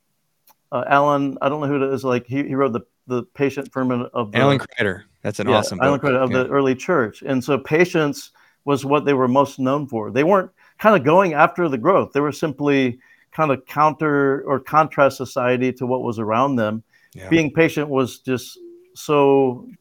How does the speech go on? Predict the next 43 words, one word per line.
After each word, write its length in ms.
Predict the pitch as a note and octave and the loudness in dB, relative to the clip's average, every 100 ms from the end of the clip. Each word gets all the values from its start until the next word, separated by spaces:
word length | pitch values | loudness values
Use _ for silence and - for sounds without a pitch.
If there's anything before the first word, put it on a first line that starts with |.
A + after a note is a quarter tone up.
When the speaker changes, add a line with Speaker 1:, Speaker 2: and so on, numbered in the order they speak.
| _ | _
Speaker 1:
different 460 | A#2+ C#3+ C#3+ B2+ B2+ | -6 -2 0 0 -2
and 360 | - B2 A#2 A#2+ - - | -2 -2 -2 -4 -12 -10
out 220 | C#3 C3 | -2 0
of 140 | B2 - _ _ _ | 0 -6 _ _ _
sync 380 | - D#3+ D3 - | -10 -4 -4 -4
with 180 | A#2+ | -6
what 240 | B2 B2+ G#2+ | -2 -2 -2
the 60 | |
culture 380 | A2+ C#3 C#3+ C3+ | -6 -4 -2 -2
was 360 | A2+ A2 A2 G#2+ | 0 2 2 0
that 160 | B2 | 0
it 160 | B2 C3 A2 - | 0 -2 -6 -6
attracted 580 | B2 - B2+ B2+ A2 - | -4 0 -2 -2 -8 -6
people. 480 | B2+ B2 A2+ A2 - _ _ _ _ - | -8 -4 -2 -4 -8 _ _ _ _ -8
And 200 | B2 B2 | -4 -2
so 100 | C3+ | 0
they 140 | B2+ | 0
had 240 | B2 B2+ A2 | 2 2 0
this 180 | A#2 | -4
kind 240 | - C3 B2 | -6 -6 -4
of 140 | G#2+ A#2 | -4 0
unseemingly 920 | C3 B2+ B2 - - D3+ C3+ A#2 A2 | 0 0 -4 -10 -12 -6 -2 -2 -4
growth. 280 | F#2+ G#2 G2+ | -4 -6 -6
And 120 | D3 | 0
so, 260 | F#3 E3+ - - - - - | 4 4 2 -10 -20 -8 0
I 40 | |
mean, 260 | B3 B3 - | 4 2 0
you 80 | G3+ | 0
know, 80 | G#3+ | 4
God's 280 | F3+ A3+ F#3+ | 8 8 8
always 220 | G#3 F3+ | 6 6
working 360 | D#3 F#3+ F#3+ F3 | 4 2 2 2
in 120 | D#3+ | 4
ways 220 | E3 D#3+ | 4 4
that 100 | D3+ | 2
are 100 | D3 | 2
very 220 | C3 D3 | 2 0
different 300 | B2+ C#3+ C3 | 0 -2 -2
than 80 | A2 | -2
us. 100 | G#2 | -2
His 160 | D#3 C#3 | -4 0
ways 280 | D3 C#3+ | 2 2
are 240 | C3 C3 | 2 2